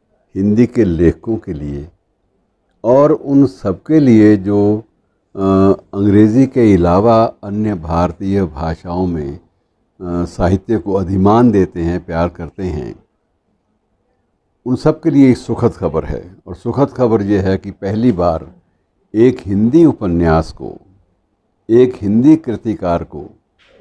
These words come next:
उसके उपन्यास के आधार पर अंतर्राष्ट्रीय बुकर पुरस्कार दिया गया है।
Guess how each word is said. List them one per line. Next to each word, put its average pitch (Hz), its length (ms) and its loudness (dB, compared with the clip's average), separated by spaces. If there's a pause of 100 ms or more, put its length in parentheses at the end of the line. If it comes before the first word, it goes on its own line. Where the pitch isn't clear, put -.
(500)
उसके 107 260 -6
उपन्यास 101 640 2
के - 160 -12
आधार 85 440 -4
पर 76 420 -14 (1500)
अंतर्राष्ट्रीय 117 1160 2
बुकर 95 600 -4
पुरस्कार 92 1000 -4 (280)
दिया 85 320 0
गया 71 300 -14
है। 87 120 -20